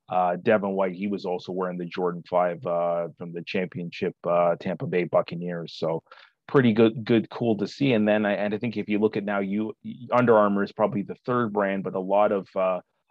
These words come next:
a lot of guys do wear it. You know, most notably, uh, D K Metcalf was wearing the, um, the Spotlight M C, and then, you know, there's a, a, a player edition, or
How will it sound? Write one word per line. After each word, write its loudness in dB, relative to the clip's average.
a -10
lot 2
of -2
guys -4
do -8
wear 0
it. -8
You -12
know, -10
most 0
notably, -2
uh, 0
D -2
K 0
Metcalf -2
was -6
wearing -4
the, -4
um, 0
the 2
Spotlight 0
M -4
C, -2
and 2
then, -2
you -4
know, -4
there's -6
a, 0
a, -4
a -8
player 6
edition, 0
or 0